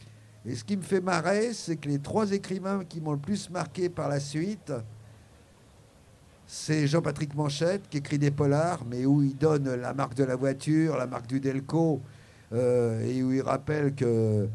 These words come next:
faut pas confondre revolver et, et pistolet, que ça sert à rien d'avoir un, un amortisseur de son, euh, si on n'a pas l'engin ad hoc, et il cite les marques. L'écrivain suivant qui va me fasciner, il y a vingt ans qu'il saute, hein,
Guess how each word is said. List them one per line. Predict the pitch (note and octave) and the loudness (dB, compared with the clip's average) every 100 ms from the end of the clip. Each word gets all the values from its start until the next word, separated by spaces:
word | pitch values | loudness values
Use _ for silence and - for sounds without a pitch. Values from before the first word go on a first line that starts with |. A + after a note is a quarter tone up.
| - - | -6 -6
faut | C3 | -4
pas | C3 A#2+ | -4 -2
confondre | B2+ C#3 C#3+ A#2 | -4 -2 -2 0
revolver | A#2+ A#2+ A#2+ A#2+ B2 A#2 G#2+ G#2+ | 0 0 -2 -2 -2 -2 0 0
et, | G#2 G2+ G2 F2+ - - | 0 -2 -4 -6 -10 -8
et | A2 | -6
pistolet, | A2 A2 A2 C3+ C#3 E3 E3 E3 C3+ A2+ A2 | -4 -4 0 4 4 4 2 0 -2 -2 -4
que | A2 | -2
ça | A2 B2 | -2 -4
sert | - B2 | -4 -4
à | B2 | -2
rien | C3+ C#3 | 0 2
d'avoir | C3 A#2 A2 B2 A#2+ A2 | 2 -2 -2 -4 -4 -2
un, | G#2 G#2+ - - G#2 | -4 -4 -10 -14 -8
un | A2+ | -6
amortisseur | B2 A#2+ G#2+ A2 A2 A#2 | -4 -4 -6 -6 -4 -2
de | A2+ B2+ | -2 -2
son, | G#2+ D3 C#3 - - - - - | -2 0 0 -4 -14 -18 -16 -4
euh, | A#2 A2+ G#2 | -2 0 0
si | A2 - | -2 -4
on | A#2 | -2
n'a | A2+ A2 | 0 0
pas | A#2 | 0
l'engin | A2+ G#2+ G#2+ G#2+ | 2 4 2 0
ad | G#2+ A#2 | -2 2
hoc, | D#3+ F#3 F3 D#3 C#3+ - - | 2 2 0 -8 -8 -14 -6
et | B2+ | 0
il | C#3+ | 0
cite | - G#3 F3 | 2 -4 -2
les | F#3 | -2
marques. | E3 D3+ C#3 - A2 - - - - | 2 0 0 -4 -8 -8 -16 -20 -6
L'écrivain | C3+ F3 F3 G3+ G3 F3+ | 0 0 0 0 2 2
suivant | - F#3+ F3 F3 | 2 2 2 2
qui | C#3+ D3 | 0 0
va | C#3+ | 0
me | C#3+ | 0
fasciner, | D3 C#3+ D3+ D#3 G#3 G#3+ | 0 0 -2 0 2 0
il | D3+ | 0
y | A#2 | -2
a | B2+ | 0
vingt | F#3+ G3+ | 0 0
ans | G3 | -4
qu'il | E3+ | -4
saute, | E3+ F#3+ D#3+ D3 | -2 2 2 2
hein, | A#2+ | -4